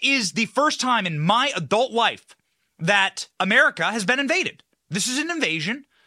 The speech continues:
This is an enemy aircraft. China is our geopolitical enemy. I, sorry, I'm gonna have to say it. Mitt Romney, yo, I know that he's done a lot of bad stuff, but he took it directly to Barack Obama saying, uh, "Yo, China's our enemy."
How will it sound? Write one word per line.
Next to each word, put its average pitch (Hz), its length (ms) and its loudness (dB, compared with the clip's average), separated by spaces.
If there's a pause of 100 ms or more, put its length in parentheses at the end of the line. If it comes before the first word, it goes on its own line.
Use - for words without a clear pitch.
(200)
This 208 220 -2
is 226 80 -4
an 214 140 -2 (100)
enemy 247 420 -2
aircraft. 180 720 -2 (100)
China 185 320 0
is 208 240 -4
our 190 300 0 (140)
geopolitical 220 800 0
enemy. 175 400 -4 (500)
I, 147 160 -2 (140)
sorry, 240 500 0
I'm 170 140 -2
gonna 165 140 -2
have 180 240 0
to 214 100 -6
say 269 260 0
it. - 140 -6
Mitt 180 180 -4
Romney, 214 560 0 (320)
yo, 226 400 0 (460)
I 165 80 -2
know 185 100 0
that 208 120 -2
he's 165 200 -4
done 202 140 2
a 170 60 -4
lot 175 180 0
of 160 80 -6
bad 190 240 2
stuff, 269 280 2 (220)
but - 120 -2
he 262 220 -4
took 294 260 -4
it 156 120 -6
directly 175 440 -2
to 208 100 -4
Barack 226 360 0
Obama 247 280 0
saying, 190 180 -4 (340)
uh, 190 220 4
"Yo, 240 380 2 (240)
China's 269 400 0
our 196 160 2
enemy." 269 420 -2